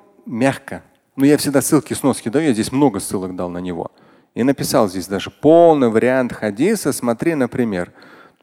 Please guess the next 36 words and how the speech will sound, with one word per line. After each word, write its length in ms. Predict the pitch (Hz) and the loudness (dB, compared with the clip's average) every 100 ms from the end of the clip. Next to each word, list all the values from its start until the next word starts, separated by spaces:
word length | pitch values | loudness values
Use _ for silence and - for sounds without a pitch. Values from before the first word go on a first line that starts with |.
| - | 0
раз, 600 | 120 139 139 120 - - | 2 4 4 0 -4 -12
два, 760 | - 87 98 127 127 117 101 85 _ - | -14 -8 0 2 2 2 -2 -4 _ -12
три, 600 | 104 117 131 117 98 85 _ _ _ _ _ | -4 0 2 0 -2 -8 _ _ _ _ _
четыре. 380 | - 120 156 127 | -12 -4 -2 -2
То 100 | - | -2
есть 100 | 110 | -4
это, 140 | 143 - | -4 -8
находить 500 | - 135 156 165 202 | -2 -2 0 -2 -2
в 60 | 160 | -2
источниках 640 | - 196 - 139 123 - | 0 0 0 -4 -6 -6
это 180 | 123 131 | -8 -4
непросто, 540 | 143 - 123 90 - | -4 0 0 0 -6
тем 180 | - 107 | -14 -4
более 220 | 117 113 | -2 -2
тогда, 340 | - 107 131 135 | -2 -4 -4 -4
когда 200 | 101 101 | -4 -4
еще 340 | 98 104 101 - _ - _ | -4 -8 -10 -14 _ -20 _
в 100 | _ | _
те 140 | - 117 | -8 -6
времена, 360 | 104 104 131 | -6 -4 -6
когда 180 | 107 95 | -6 -6
не 120 | 101 | -6
особо 300 | 107 - 95 | -6 -6 -6
интернет 420 | 95 87 107 120 95 | -8 -8 -6 -6 -8
и 60 | |
поиск 340 | - 98 - - | -6 -6 -6 -14
был. 220 | - - _ _ _ _ _ _ | -16 -18 _ _ _ _ _ _
Еще 220 | 107 113 | -8 -6
четыре, 840 | - 131 - 151 185 135 104 90 - _ _ | -4 -6 -4 -4 -2 -2 -4 -6 -12 _ _
то 100 | 135 | -2
есть 260 | 123 - - | -2 -6 -2
пять. 600 | 123 160 151 101 - - _ - _ | 0 2 2 -2 -8 -20 _ -20 _
Ну, 120 | 254 | -4
то 120 | 214 175 | 2 2
есть 100 | 147 | 2
вот 260 | 135 - | -4 -6